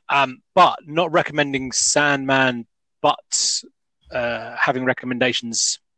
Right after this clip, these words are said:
is a very good segue to do exactly that. So, uh, we will, as we have been doing for the last couple of weeks, spend some time thinking and talking about WandaVision episode four. Um,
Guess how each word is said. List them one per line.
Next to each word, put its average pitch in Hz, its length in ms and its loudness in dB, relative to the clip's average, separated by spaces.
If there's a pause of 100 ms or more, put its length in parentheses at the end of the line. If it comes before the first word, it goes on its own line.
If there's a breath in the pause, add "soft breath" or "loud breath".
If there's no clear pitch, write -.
(460)
is 127 260 -2
a 120 120 0
very 120 240 2
good - 140 -6
segue 117 460 0
to - 120 -12
do 113 160 -4
exactly 110 760 -6
that. - 180 -6 (680 loud breath)
So, 123 240 2
uh, 123 280 2
we 147 300 4
will, 135 440 4
as 131 200 0
we 120 100 2
have 123 200 0
been 123 100 -6
doing 120 200 0
for - 80 -10
the 117 60 2
last 135 280 2
couple - 240 -4
of 120 40 -2
weeks, 120 300 -4 (380 loud breath)
spend 185 420 0
some 151 260 0
time 127 640 0
thinking 127 440 -4
and 117 140 -4
talking 113 360 -8
about 113 340 -2
WandaVision 110 680 -2 (360)
episode - 420 -2
four. 123 420 2 (560)
Um, 113 500 2